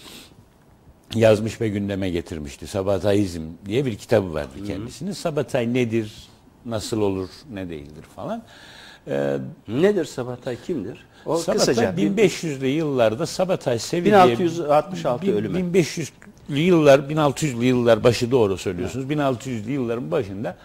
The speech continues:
Speaker 1: Sabatay Sevi diye bir adamın ortaya attığı
Speaker 2: Musevidir.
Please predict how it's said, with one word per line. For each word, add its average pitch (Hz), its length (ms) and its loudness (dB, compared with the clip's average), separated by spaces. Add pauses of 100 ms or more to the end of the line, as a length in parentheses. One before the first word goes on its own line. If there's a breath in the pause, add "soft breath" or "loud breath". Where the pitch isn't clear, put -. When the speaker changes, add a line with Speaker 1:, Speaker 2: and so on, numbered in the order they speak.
(580 loud breath)
Speaker 1:
Sabatay 143 500 0
Sevi 127 360 -4
diye 135 240 -2
bir 135 140 4
adamın 95 340 0
ortaya 135 420 0
attığı 107 320 -4
Speaker 2:
Musevidir. 165 580 0